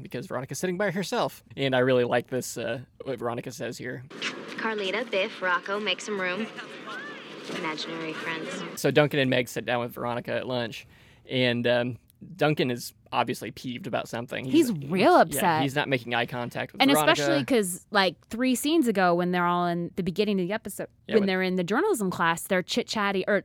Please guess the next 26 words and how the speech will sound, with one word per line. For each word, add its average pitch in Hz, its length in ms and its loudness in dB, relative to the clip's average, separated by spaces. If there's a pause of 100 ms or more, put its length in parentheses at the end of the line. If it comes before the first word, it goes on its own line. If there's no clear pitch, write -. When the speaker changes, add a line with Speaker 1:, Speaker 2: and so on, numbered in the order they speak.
(120)
Speaker 3:
evacuating, 190 840 4
right? 190 380 0
And 185 140 2
they're 180 160 4
walking 175 420 2
out 170 160 0
and 165 80 -4
they're 165 140 -6 (180)
joking 170 640 0
and 170 100 -2
talking 165 300 -4
about 160 320 -4 (480)
Missus 185 320 -2
Stafford's, 170 500 -4
like, - 340 -8 (380)
pep. - 400 2 (480)
And 214 160 8
they're 202 220 10
totally 196 420 4
fine. 254 340 2
And 165 140 0
so, 170 280 4
like, 170 280 0
last 175 380 4
we 247 180 4
knew 165 440 2